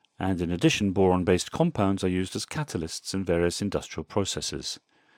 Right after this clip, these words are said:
including the manufacture of gasoline and diesel fuel. In the garden, boron is helpful for healthy plant growth. In plant processes, including cell wall formation, pollen germination, and seed synthesis,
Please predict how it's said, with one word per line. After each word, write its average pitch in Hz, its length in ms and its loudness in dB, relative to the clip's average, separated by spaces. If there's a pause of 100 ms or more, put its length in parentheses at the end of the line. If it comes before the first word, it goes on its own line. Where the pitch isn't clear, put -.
(140)
including 90 380 -2
the 80 60 -6
manufacture 85 540 -4
of 85 100 -6
gasoline 78 580 -4
and 78 220 -10
diesel 101 320 -4
fuel. 67 360 -12 (1800)
In 101 160 0
the 87 80 -2
garden, 110 540 4 (340)
boron 101 260 6
is 104 120 -2
helpful 120 320 0
for 120 100 0
healthy 120 300 2
plant 151 340 0
growth. - 380 -4 (100)
In 107 280 2
plant 120 300 4
processes, 131 560 0
including 92 320 0
cell 107 240 4
wall 92 200 0
formation, 110 640 2
pollen 95 260 0
germination, 92 560 0
and 95 100 0
seed - 280 -2
synthesis, - 720 -2